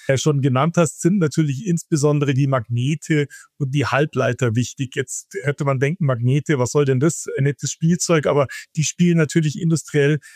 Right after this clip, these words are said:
eine sehr, sehr große Rolle in zum Beispiel Elektromotoren und in Autos und dann nicht nur im Elektroantrieb vom Auto, sondern ganz viele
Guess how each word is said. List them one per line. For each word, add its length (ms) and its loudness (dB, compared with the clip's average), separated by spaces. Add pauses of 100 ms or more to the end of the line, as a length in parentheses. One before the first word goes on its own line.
(140)
eine 120 2
sehr, 260 4
sehr 140 4
große 360 0
Rolle 280 2
in 320 2
zum 200 0
Beispiel 400 0
Elektromotoren 1080 0
und 100 -2
in 240 0 (240)
Autos 640 2
und 120 0
dann 160 4
nicht 200 2
nur 140 2
im 140 0
Elektroantrieb 760 0
vom 140 0
Auto, 420 2 (300)
sondern 560 2
ganz 320 2
viele 480 4